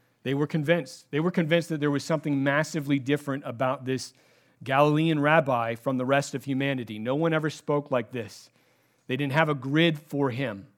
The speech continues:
They didn't have a framework for understanding who he was.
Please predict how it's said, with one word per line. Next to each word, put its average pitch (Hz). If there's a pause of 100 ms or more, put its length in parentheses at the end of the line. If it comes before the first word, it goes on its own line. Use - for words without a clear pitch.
(1040)
They 127
didn't 151
have -
a 151
framework 160
for -
understanding 143
who 143
he 143
was. 131